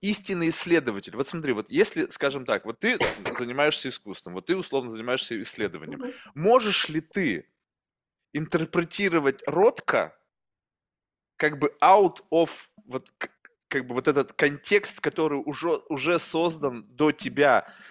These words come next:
Speaker 1: искусствоведами, арт-критиками, там, искус-, э, искусствоведами, которые занимают, которые пишут там каталог Резане, там, и все вот эти вот все истории.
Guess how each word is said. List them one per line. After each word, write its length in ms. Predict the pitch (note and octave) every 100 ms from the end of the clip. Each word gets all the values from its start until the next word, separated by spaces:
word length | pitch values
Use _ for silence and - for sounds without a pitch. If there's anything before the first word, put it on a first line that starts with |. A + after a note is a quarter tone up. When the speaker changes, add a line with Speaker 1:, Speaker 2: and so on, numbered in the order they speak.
| -
Speaker 1:
искусствоведами, 1000 | G#3+ - F#3+ - C3 C3+ D3+ C3 A#2+ A#2+
арт-критиками, 840 | C#3 - D#3 D#3 C#3 - B2+ A#2
там, 240 | A#2 A2
искус-, 500 | B2 - - D3+ -
э, 160 | C#3 B2+
искусствоведами, 840 | B2+ D3 - C#3 A#2+ C#3 C3 A#2
которые 280 | A2+ B2 A#2
занимают, 440 | A2+ B2 C3 C3 G#2
которые 260 | - B2
пишут 280 | - D3+ -
там 100 | A2
каталог 460 | G#2 B2 B2+ C3+ -
Резане, 540 | A#2+ A2+ B2+ C3+ C#3
там, 240 | B2+ A2 A2
и 40 |
все 180 | A2 C3+
вот 160 | A#2+ A#2+
эти 140 | A2
вот 120 | A2
все 140 | - B2
истории. 380 | - G#3 F#3